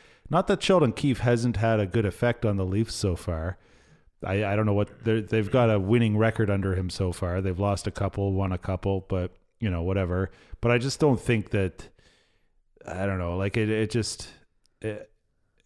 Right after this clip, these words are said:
I, I'm not buying into what the Leafs are selling right now. Like, it's,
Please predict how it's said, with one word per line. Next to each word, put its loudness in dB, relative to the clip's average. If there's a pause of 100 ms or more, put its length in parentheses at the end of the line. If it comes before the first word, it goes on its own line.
(140)
I, -4
I'm 0
not 2
buying 2
into 0
what -2
the -4
Leafs -2
are -6
selling 0
right 0
now. 0
Like, 0
it's, -6